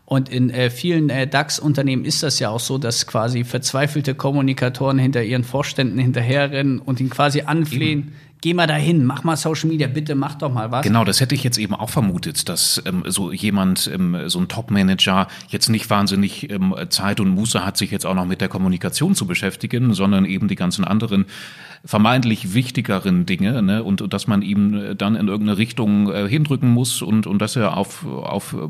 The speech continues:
Speaker 2: Kommunikation, Öffentlichkeitsarbeit jetzt gar keine Lust hat. Aber so ist es nicht, sagst du.
Speaker 1: So ist es bei ihm nicht. Äh, es ist umgekehrt. Äh, er erkennt den Wert, äh, von Kommunikation. Gerade in Zeiten von Transformation ist der Erklärbedarf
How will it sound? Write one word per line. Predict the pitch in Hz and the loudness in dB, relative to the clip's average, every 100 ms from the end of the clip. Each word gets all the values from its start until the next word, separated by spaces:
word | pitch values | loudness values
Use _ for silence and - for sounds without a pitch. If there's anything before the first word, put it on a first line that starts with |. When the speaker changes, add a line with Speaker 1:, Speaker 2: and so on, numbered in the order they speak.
| 104 | -2
Speaker 2:
Kommunikation, | 117 104 101 101 - 107 | 2 4 4 2 0 0
Öffentlichkeitsarbeit | - 117 98 104 101 87 95 98 95 | 0 0 0 2 0 0 0 0 0
jetzt | 95 | -2
gar | 98 95 | -2 0
keine | 98 | 2
Lust | 117 110 - | 2 0 -2
hat. | 76 | -4
Aber | 80 | -2
so | 90 101 | 0 0
ist | 117 | 0
es | 101 | -2
nicht, | 85 | -2
sagst | - - - | -4 -12 -14
du. | - - | -18 -6
Speaker 1:
So | - 151 | 2 4
ist | 151 | 4
es | 151 | 2
bei | 156 156 | 2 4
ihm | 135 | 6
nicht. | 131 196 240 - 131 | 8 6 2 -2 0
Äh, | 131 123 | 2 2
es | 92 120 - | 0 -2 -2
ist | 131 - | -2 0
umgekehrt. | 139 180 214 - 175 185 175 - | 0 0 0 -4 -4 -4 -6 -6
Äh, | 127 - | -4 -2
er | 110 | -2
erkennt | 104 - 151 165 | -2 -2 -2 0
den | 151 143 | 2 2
Wert, | 147 139 - | 0 -2 -4
äh, | 131 | -4
von | 131 | -2
Kommunikation. | 131 143 139 131 135 123 135 | -2 0 0 0 -2 -2 0
Gerade | 120 117 135 104 | 2 2 2 0
in | 120 117 | 0 0
Zeiten | 120 131 113 | 2 0 0
von | - 117 | -2 -2
Transformation | - 131 - 135 123 123 147 147 | 0 0 0 0 0 0 0 2
ist | 127 113 | 2 -2
der | |
Erklärbedarf | 107 - 135 131 117 123 127 - 117 120 | -4 -2 -2 -2 -4 -6 -6 -4 -4 -4